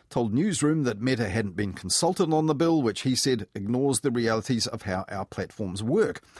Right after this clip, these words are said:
And in a letter to the minister released to R N Z under the Official Information Act recently,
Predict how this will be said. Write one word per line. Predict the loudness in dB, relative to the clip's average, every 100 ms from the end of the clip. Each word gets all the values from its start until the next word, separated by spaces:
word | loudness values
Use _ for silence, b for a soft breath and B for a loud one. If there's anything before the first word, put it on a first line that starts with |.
| B B B
And | -2 0
in | 0
a |
letter | 2 2 2
to | 2 0
the | 2
minister | 2 2 2 2 2
released | 0 0 -2
to | -2
R | -2 0
N | 2
Z | 2 0 0
under | 0 0
the | -4 -6
Official | -6 -4 -4
Information | -6 -4 -4 -2 -2 -4
Act | -6 -2
recently, | 0 0 2 2